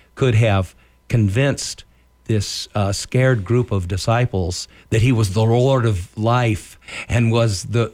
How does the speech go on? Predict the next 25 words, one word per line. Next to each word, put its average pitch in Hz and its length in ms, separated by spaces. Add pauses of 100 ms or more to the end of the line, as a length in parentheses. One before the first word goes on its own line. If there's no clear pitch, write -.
risen 113 540
one 104 300 (640)
um, 98 440 (160)
and 101 260
victorious, 113 800 (680)
that's 120 300
in-, 104 240
that's 107 640
impossible 92 640
to - 100
believe 92 360
too. 87 360 (420)
So, 107 340 (140)
um, 104 340 (400)
no, 113 260
I 113 160
don't 127 180
think 117 220
Jesus, 104 640
um, 107 360 (120)
Jesus 120 400
really, 120 400 (240)
truly 117 340
was, 101 460 (520)
uh, 95 300